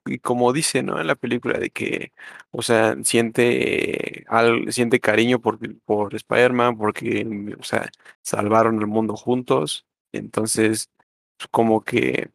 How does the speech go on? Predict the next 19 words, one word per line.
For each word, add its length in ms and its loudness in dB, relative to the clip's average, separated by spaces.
dentro 480 4
de 160 8
él 80 2
sí 140 -2
está 180 0
la 120 2
posibilidad 800 -4
de 180 0
buscar 380 -2
ayudarle. 600 -2
Como, 320 4
o 320 -2
sea, 100 4
ahí 80 6
cuando 520 0
platica 340 0
con 220 2
el 120 2
Wong 400 2